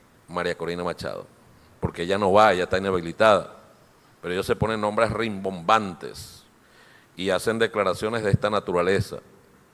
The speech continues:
de amenazar a todos los venezolanos y las venezolanas. Eh, con esa declaración de Antonio Ledesma, amenaza hasta los recién nacidos, hasta los que no,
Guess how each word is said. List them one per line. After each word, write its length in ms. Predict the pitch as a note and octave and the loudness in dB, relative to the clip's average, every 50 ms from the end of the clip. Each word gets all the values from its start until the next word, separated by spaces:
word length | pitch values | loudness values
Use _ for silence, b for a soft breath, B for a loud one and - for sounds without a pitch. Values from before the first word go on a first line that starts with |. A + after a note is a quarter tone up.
| _ _ _ _ _ _ _ _ _ _ _ _ _ _ _ _ _ _ _ _ _ _ _ - | _ _ _ _ _ _ _ _ _ _ _ _ _ _ _ _ _ _ _ _ _ _ _ -10
de 120 | - G2+ | -6 -4
amenazar 540 | F#2+ F#2 F#2 F#2 F2+ F2 E2 - G2 F#2+ G#2 | -4 -2 -2 -4 -4 -4 -4 -2 0 2 2
a 60 | G#2+ | 2
todos 520 | - - - - - - A#2+ A#2+ A#2+ B2 A#2+ | 0 -2 -8 -14 -2 2 2 4 4 4 4
los 120 | A2+ G#2+ | 4 2
venezolanos 520 | G#2 G2 F#2+ F#2 - F2+ F#2 G2 G#2 A2 A2 | 2 0 -2 -4 -4 -2 -2 -2 0 0 0
y 60 | G#2 | 0
las 100 | G2 F#2+ | 0 0
venezolanas. 540 | F#2+ E2+ E2+ E2 - F#2 F2 G2+ G#2 G#2 - B B B B B B B B _ _ _ - | 0 -2 -4 -4 -6 -2 0 0 0 -2 -4 B B B B B B B B _ _ _ -12
Eh, 200 | - G2 F#2+ - - | -10 -10 -10 -6 -2
con 240 | - A2+ A2+ A#2 B2+ | -2 0 0 0 0
esa 260 | C3+ C#3 - D#3 D3 | -2 -2 0 0 0
declaración 640 | C#3 B2+ B2 B2 A#2 A2+ A2 - - C3+ C#3 C#3 C3+ | 0 0 -2 -2 -2 -2 -2 -2 -2 -2 -2 -2 0
de 80 | B2+ | -2
Antonio 300 | A#2+ A#2 A2 B2 C3 C3+ | -2 -2 -2 -4 -2 0
Ledesma, 400 | C3 C3 C3+ D3+ D3 C3+ B2+ A2+ | 2 4 4 4 2 2 0 -2
amenaza 340 | A2+ A#2+ B2+ C#3+ C#3 - C3 | -2 -2 0 0 0 0 -2
hasta 160 | A2+ - A#2+ | -2 0 0
los 140 | A2 A2+ G#2 | 0 0 -2
recién 340 | G#2 G#2 G2+ - G#2+ G#2 G#2 | -4 -6 -6 -4 -4 -4 -2
nacidos, 400 | G#2 F#2+ - C#3+ C#3 A#2 F#2 E2 - - - - - - - - _ _ _ _ _ _ _ _ _ _ - | -2 0 0 2 2 2 0 -2 -6 -12 -20 -20 -20 -20 -20 -20 _ _ _ _ _ _ _ _ _ _ -2
hasta 280 | A2+ B2 - - A#2+ | -2 -2 0 0 2
los 140 | A#2+ B2+ A#2 | 2 2 2
que 140 | - B2+ C3 | 0 0 -2
no, 180 | C#3 D3+ - | 0 -2 -2